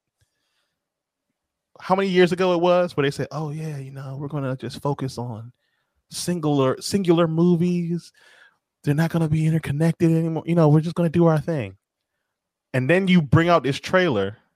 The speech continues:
and then you call it, like, "Oh, the D C universe." So now everything is connected again. Like, what are you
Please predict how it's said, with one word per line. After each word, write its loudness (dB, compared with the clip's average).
and 0
then 2
you 0
call 4
it, 0
like, -2
"Oh, -8
the -10
D -6
C -10
universe." -8
So 0
now 4
everything 4
is -2
connected 0
again. -6
Like, -2
what 2
are 2
you 2